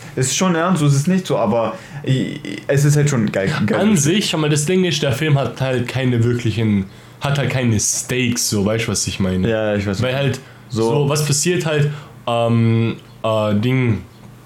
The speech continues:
Speaker 2: auf der einen Seite, okay, Jane, okay, dürfen, sollen wir spoilern?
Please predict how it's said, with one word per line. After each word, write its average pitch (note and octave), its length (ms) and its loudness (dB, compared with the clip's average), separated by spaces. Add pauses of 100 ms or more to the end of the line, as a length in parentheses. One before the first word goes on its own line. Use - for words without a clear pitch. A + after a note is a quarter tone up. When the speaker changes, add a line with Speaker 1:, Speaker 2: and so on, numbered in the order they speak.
(400)
Speaker 2:
auf C3 180 -2
der C3 120 -2
einen D#3+ 280 0
Seite, D3 540 -2 (340)
okay, B2+ 400 0
Jane, E3 500 2
okay, A#2+ 340 -2 (100)
dürfen, A#2+ 420 0
sollen B2+ 180 2
wir C3+ 80 2
spoilern? A#2 460 -2